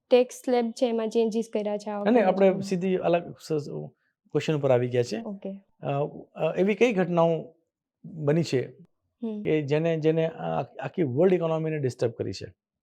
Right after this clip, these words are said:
Speaker 2: including ઇન્ડિયા?
Speaker 1: અ, સર, આપણે જે અમેરિકાનું જે, અ, ઇલેક્શન થયું છે સર, એમાં જે, અ, આપણે જે, અ, ડોનાલ્ડ ટ્રમ્પ છે એમનું સિલેક્શન થવાને કારણે
Speaker 2: એ
Speaker 1: એમનું
Speaker 2: તો હવે, હવે જે કરશે અને એના જે પરિણામો આવશે એ, એ, that is something,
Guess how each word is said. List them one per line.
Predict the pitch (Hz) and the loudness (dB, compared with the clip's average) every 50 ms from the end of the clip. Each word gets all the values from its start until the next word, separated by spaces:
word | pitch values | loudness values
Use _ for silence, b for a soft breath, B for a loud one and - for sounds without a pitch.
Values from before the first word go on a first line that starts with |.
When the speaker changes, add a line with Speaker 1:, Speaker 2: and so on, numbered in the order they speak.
| _ _ _ _ _ _ - 165 | _ _ _ _ _ _ -6 -6
Speaker 2:
including | 160 151 170 165 160 151 147 | -2 -2 0 0 0 0 -2
ઇન્ડિયા? | 139 127 120 113 120 95 - _ _ _ _ _ _ _ _ _ _ _ _ _ _ _ _ _ _ _ _ _ | -2 -2 -2 -2 -4 -4 -8 _ _ _ _ _ _ _ _ _ _ _ _ _ _ _ _ _ _ _ _ _
Speaker 1:
અ, | - 240 220 220 | -10 -8 -8 -8
સર, | 220 - - 247 233 | -6 -4 -2 0 0
આપણે | 226 220 214 226 233 226 220 220 | 0 -2 -2 -4 -4 -2 0 0
જે | 214 233 233 226 | 2 4 2 2
અમેરિકાનું | 220 - - - 226 233 233 240 233 240 233 233 240 | 2 -2 -2 0 2 4 4 2 2 0 0 2 4
જે, | 214 240 | 4 4
અ, | 220 226 - - 214 214 | 4 4 2 -4 -4 -2
ઇલેક્શન | 214 220 226 233 233 226 - 254 240 | 0 2 4 4 2 2 2 0 0
થયું | 233 240 233 233 233 | 0 0 -2 -2 -2
છે | 226 247 | -2 -4
સર, | 220 - 220 208 196 202 _ _ _ _ _ _ - | -4 -4 -6 -6 -6 -10 _ _ _ _ _ _ -4
એમાં | 226 226 226 220 226 | -2 -2 0 0 0
જે, | 214 226 226 220 220 220 220 220 | 2 4 4 4 4 2 0 0
અ, | 226 - - 214 214 208 208 208 208 214 - | -2 -2 -4 -4 -2 -2 -2 -2 -2 -4 -4
આપણે | - - 202 208 226 226 | -6 -6 -6 -4 -4 2
જે, | 208 240 233 | 4 4 4
અ, | 220 202 - - _ 214 202 | 4 2 -4 -8 _ -6 -4
ડોનાલ્ડ | 208 202 226 233 233 233 233 226 | 0 2 2 4 4 2 2 2
ટ્રમ્પ | 240 233 233 240 240 | 0 0 0 -2 0
છે | - 269 | 0 0
એમનું | 240 233 233 226 233 | 2 2 2 0 0
સિલેક્શન | 226 - 233 233 226 - 240 233 | 2 2 2 0 0 0 -2 -2
થવાને | 233 233 226 226 226 220 | -2 -4 -4 -4 -4 -4
કારણે | 214 226 220 226 226 | -4 -4 -6 -4 -2
Speaker 2:
એ | 226 | 2
Speaker 1:
એમનું | 220 220 233 | 2 2 4
Speaker 2:
તો | 226 277 | 6 6
હવે, | 269 285 302 | 6 6 6
હવે | - - 170 214 226 | 4 6 6 8 8
જે | 190 196 240 | 8 8 6
કરશે | 240 247 - 196 175 165 - - 240 247 | 6 6 4 2 2 4 6 8 8 8
અને | 233 226 220 | 8 6 4
એના | 208 202 208 202 | 4 4 4 4
જે | 202 190 208 208 | 6 6 6 6
પરિણામો | 180 185 185 190 202 196 196 185 | 6 4 4 4 4 2 2 2
આવશે | 175 170 165 - 185 | 2 2 2 0 0
એ, | 190 180 - - - - _ _ _ _ _ _ - | 0 -2 -6 -12 -18 -20 _ _ _ _ _ _ -4
એ, | 165 156 143 - - 156 156 - - 170 165 170 175 160 - 202 196 190 175 | -4 -4 -4 -8 -10 -8 -6 -6 -6 -6 -6 -8 -12 -14 -12 -12 -12 -6 -2
that | 165 165 180 | 0 2 2
is | 226 214 180 - | 2 2 2 2
something, | 190 196 180 220 226 | 0 2 2 2 2